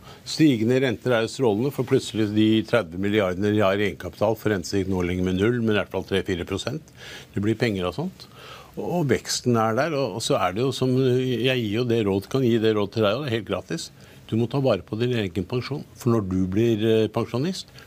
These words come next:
så er det ingen som betaler annet enn minstepensjon. Da har staten surret bort alle pengene, og inntektene er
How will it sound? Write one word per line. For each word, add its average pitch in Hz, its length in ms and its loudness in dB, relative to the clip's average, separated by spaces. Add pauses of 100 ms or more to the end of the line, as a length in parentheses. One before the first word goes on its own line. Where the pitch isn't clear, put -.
så - 120 2
er 110 40 6
det 131 160 -4
ingen 92 160 -6
som 107 160 -4
betaler 95 320 0
annet 90 200 -2
enn 104 120 0
minstepensjon. - 600 -6 (960)
Da 117 180 6
har 117 160 0
staten 107 400 0
surret 87 320 2
bort 98 160 -4
alle 95 240 0
pengene, 101 400 -2
og 117 140 0
inntektene 90 580 -4
er 80 60 -2